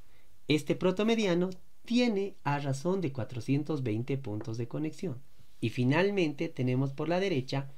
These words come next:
al proto mini, que solo cuenta con ciento sesenta puntos de conexión.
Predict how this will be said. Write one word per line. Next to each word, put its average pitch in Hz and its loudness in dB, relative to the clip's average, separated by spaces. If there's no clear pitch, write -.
al 180 4
proto 247 4
mini, 127 2
que 202 2
solo 262 8
cuenta 208 4
con 135 2
ciento 165 2
sesenta 131 -2
puntos 113 -4
de 123 -4
conexión. - -6